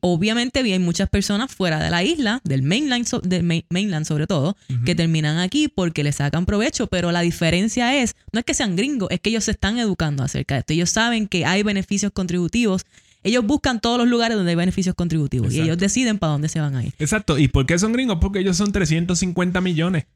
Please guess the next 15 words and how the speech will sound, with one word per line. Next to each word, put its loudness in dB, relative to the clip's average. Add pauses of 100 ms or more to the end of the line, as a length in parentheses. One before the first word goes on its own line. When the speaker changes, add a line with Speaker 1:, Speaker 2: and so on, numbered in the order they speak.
Speaker 1:
Sí, 0
<laughs> 4
son -2
un 2
montón. 2
Speaker 2:
So -4
Speaker 1:
No, 2
y 2
que 4
hay, 2
no 4
solamente 0
gringos, 0
hay 2
gringos, 0